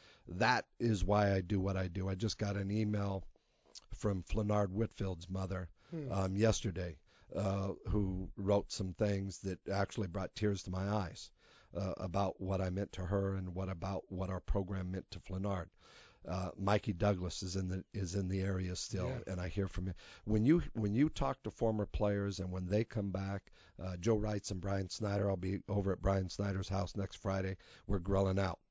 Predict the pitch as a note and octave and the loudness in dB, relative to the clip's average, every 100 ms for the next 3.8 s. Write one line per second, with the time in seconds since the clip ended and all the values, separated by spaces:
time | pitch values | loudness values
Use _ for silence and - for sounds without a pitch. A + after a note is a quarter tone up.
0 | - - C#3+ G#2+ G#2+ F#2 F#2+ F#2+ F#2+ F#2 | -16 -4 -4 -2 -2 2 4 4 2 0
1 | - G2+ G2+ G2 - G2+ G#2+ G#2+ G#2 A#2+ | 0 2 2 0 -2 0 2 2 2 0
2 | - - F2+ G2+ A2 G#2 A2 G#2+ D#3 C3+ | -2 -8 -2 2 2 2 0 4 4 8
3 | A#2 A#2 - G2+ F#2 F2 - | 6 6 0 -4 -4 -6 -10